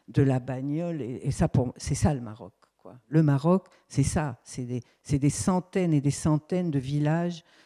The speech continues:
euh, complètement défigurés par la,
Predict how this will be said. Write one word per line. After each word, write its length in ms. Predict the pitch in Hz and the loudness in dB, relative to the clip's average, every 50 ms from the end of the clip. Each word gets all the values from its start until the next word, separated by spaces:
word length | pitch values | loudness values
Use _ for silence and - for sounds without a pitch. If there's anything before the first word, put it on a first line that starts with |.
| _ _ - | _ _ -10
euh, 280 | 131 131 123 123 110 | -8 -6 -6 -8 -10
complètement 500 | - - 185 165 175 175 156 - 156 143 | -6 -4 2 4 6 4 4 4 2 2
défigurés 920 | 143 135 135 185 180 - - - 175 147 139 147 147 143 - 165 175 180 | 2 4 6 4 4 6 6 4 4 6 8 8 8 8 8 4 2 2
par 280 | 175 - - 131 120 135 | 0 -2 -6 -8 -6 -6
la, 320 | 139 135 131 127 127 123 | -4 -4 -4 -6 -6 -8